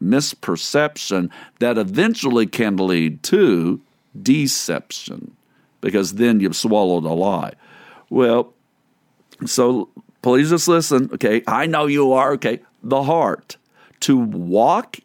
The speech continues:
in higher discernment is issues of the heart, not only the mind. It's issues of the heart, four chambers of the heart. One chamber, you might literally have a culture of honor for the church,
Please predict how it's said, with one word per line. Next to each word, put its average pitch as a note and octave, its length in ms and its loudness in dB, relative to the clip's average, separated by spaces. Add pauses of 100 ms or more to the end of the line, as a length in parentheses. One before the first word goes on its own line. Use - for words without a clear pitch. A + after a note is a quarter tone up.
(240)
in D3 420 2 (140)
higher C#3+ 580 -2
discernment A#2 1000 -2 (140)
is G#2+ 280 0
issues A#2+ 440 0
of F2+ 160 -2
the F#2+ 80 -2
heart, - 540 -4 (240)
not A2 360 0
only C#3 560 2
the A2 180 -2
mind. G#2 600 0 (280)
It's - 340 -2
issues C#3+ 420 2
of A#2 140 0
the A2 120 0
heart, G#2 280 -2 (120)
four D3 200 2
chambers B2+ 460 0
of A2+ 100 2
the G#2+ 80 2
heart. G2+ 240 0 (300)
One C#3 560 0
chamber, E3 680 0 (240)
you C3 240 4
might D#3+ 400 2
literally G#2+ 1160 2
have A2+ 180 -2
a F#2+ 80 -2
culture D#3 460 0
of A#2 120 2
honor A2 280 2
for G2+ 200 0
the D2 100 -6
church, - 580 -4